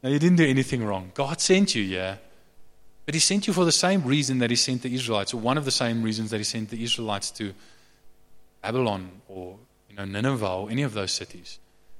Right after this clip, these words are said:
Go and be a blessing. Go and change that city. Pray for its welfare. Work for its welfare.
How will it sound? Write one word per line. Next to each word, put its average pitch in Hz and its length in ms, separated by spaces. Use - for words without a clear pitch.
Go 127 80
and 135 100
be 143 120
a 147 60
blessing. 117 580
Go 117 80
and 123 100
change 131 540
that 101 180
city. - 320
Pray 139 240
for 135 200
its - 180
welfare. 107 460
Work 120 360
for 131 200
its - 160
welfare. 104 460